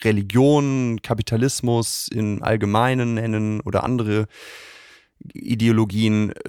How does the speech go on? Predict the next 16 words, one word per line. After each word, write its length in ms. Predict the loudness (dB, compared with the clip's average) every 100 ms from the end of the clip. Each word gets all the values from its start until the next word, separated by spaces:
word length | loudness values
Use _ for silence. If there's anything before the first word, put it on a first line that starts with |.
| -12
Wie, 360 | -10 -4 -4 -6 -4
wie 200 | -2 2
würden 200 | 2 2
Sie 260 | 0 0
das 500 | 4 2 2 -6 -10 -14 _ _ _ _ _
beschreiben 800 | -4 -2 -2 2 4 4 2 0
und 240 | 0 -2 2
warum 480 | 2 2 0 -2 -8 _
sind 320 | -6 -2 -2
Ideologien, 1000 | -2 0 2 2 0 -2 0 2 0 -2 -6 _ _ _ _ _ _ _
ähm, 340 | 0 2 4 2
nicht 200 | 0 0
immer 260 | 2 4 2 -2
förderlich 580 | -6 2 4 6 2 0
oder 200 | 0 0
sogar 440 | 2 2 2 0